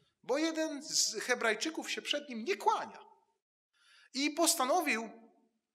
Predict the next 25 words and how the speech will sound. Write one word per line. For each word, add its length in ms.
że 180
zrobi 380
tak, 560
żeby 240
był 140
porządek 580
z 60
tym. 180
I 60
postawił 420
sobie 260
wysoką 580
szubienicę, 680
wysoką 500
szubienicę 540
w 80
domu. 240
I 240
przychodzi. 460
A 80
król 300
z 60
daleka 400
już 200
pyta, 680